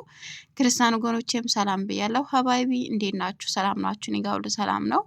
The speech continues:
አላህ ሱብሃነሁ ወተዓላ በያላችሁበት ሰላማችሁን ያብዛልኝ፣ ሀገራችንም ሰላም አድርግልን እያልኩኝ እንደተለመደው በአዲስ ስቱዲዮ መጥቻለሁ ማለት ነው።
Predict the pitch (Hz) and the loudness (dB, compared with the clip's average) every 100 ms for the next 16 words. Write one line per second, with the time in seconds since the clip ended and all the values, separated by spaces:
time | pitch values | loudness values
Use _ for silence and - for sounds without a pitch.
0 | - - - - - 220 226 233 220 220 | -4 -16 -16 -4 2 6 4 2 0 2
1 | 226 220 240 233 196 202 202 214 214 208 | 4 4 4 2 0 -2 -2 -4 -6 -4
2 | 214 214 - 202 202 196 202 - 202 208 | -2 -2 0 0 0 -2 -4 -6 -4 -2
3 | 233 233 220 220 220 226 208 202 190 202 | 0 0 0 0 -2 -2 -2 -2 -4 -6
4 | - 190 196 - 196 196 190 202 220 - | -6 -4 -2 -2 -2 -2 -2 -4 -8 -10
5 | 202 208 190 - _ 208 202 196 214 277 | -10 -6 -6 -8 _ -4 -2 -2 -2 -4
6 | 330 - - - - - 240 233 254 220 | -4 -6 -18 -16 -16 -2 2 2 2 2
7 | 220 226 233 220 202 208 208 190 208 202 | 2 0 -2 -2 -2 -2 -2 0 -2 0
8 | 196 190 196 202 185 185 196 196 208 311 | -2 -2 -4 -2 -2 -2 0 0 2 2